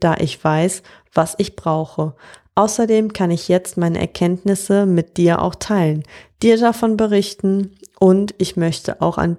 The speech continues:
dieser Stelle ein Vorbild sein, wie ich damit umgehe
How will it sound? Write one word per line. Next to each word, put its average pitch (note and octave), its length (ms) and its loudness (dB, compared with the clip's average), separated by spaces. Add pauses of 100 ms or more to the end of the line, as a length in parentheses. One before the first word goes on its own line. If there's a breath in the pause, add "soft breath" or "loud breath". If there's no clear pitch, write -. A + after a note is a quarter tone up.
dieser G#3 300 2
Stelle E3+ 580 0
ein F3 220 -2
Vorbild D#3 480 -4
sein, D3+ 300 -2 (180 soft breath)
wie - 100 -6
ich - 220 -2
damit G3+ 360 2
umgehe F3+ 640 2